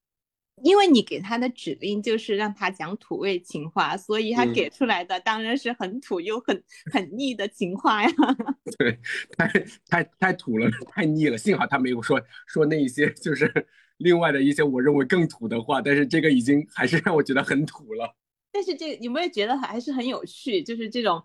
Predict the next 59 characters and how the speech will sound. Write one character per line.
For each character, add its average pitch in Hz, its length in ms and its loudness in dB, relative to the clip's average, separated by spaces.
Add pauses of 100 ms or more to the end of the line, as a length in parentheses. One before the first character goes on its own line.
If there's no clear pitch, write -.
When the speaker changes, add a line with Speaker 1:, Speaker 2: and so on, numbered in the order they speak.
(140)
Speaker 1:
他 330 120 -2
给 220 200 -2
到 254 120 2
你 214 140 0
足 180 240 -4
够 247 220 0
的 165 220 0
情 175 260 -6
绪 220 180 -8
价 196 240 -2
值。 - 320 -10 (640)
Speaker 2:
对， - 280 -6 (140)
哎， 240 180 0 (140)
这 254 160 4
个 165 80 2
的 - 60 0
话， 151 140 -2
我 120 100 0
刚 147 120 -2
刚 147 140 0
觉 127 100 -2
得 127 120 0
说， 143 200 -2
当 175 260 0
你 127 100 0
提 - 160 -4
出 165 120 -4
指 117 140 -4
令 131 160 0
之 165 140 -4
后， 165 180 2
中 160 180 4
间 156 140 2
不 - 80 -16
是 151 80 0
有 - 80 2
空 196 280 2
隙 - 160 -10
的 - 160 -2 (300)
几 117 180 2
秒 127 240 4
钟 117 220 0
吗？ 107 140 0
Speaker 1:
嗯。 107 80 -10 (180)
Speaker 2:
应 160 120 4
该 170 100 4
是 180 80 -2
他 165 120 2
在 160 120 6
思 156 320 -2
考。 110 260 -2 (180)
那 226 120 2
这 233 180 4
个 139 160 4
其 131 220 -4
实 151 100 0
我 120 140 4
觉 113 160 -4
得， 120 160 -2